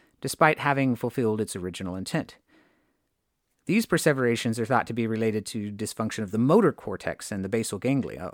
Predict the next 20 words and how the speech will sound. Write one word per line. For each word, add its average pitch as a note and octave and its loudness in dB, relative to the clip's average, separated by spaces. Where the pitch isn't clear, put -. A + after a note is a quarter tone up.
or A#2+ -4
some A#2 -4
kind A2+ -6
of G2+ -12
communication B2 0
between G2+ -4
both G2+ -4
these F#2+ -6
entities. F#2 -8
It's F3+ -2
like F#3 2
a F3+ 4
loop D3 2
that B2 -4
can't - -4
be B2+ -4
turned C3+ -2
off - -2
or G#2 -4
interrupted. G#2 -4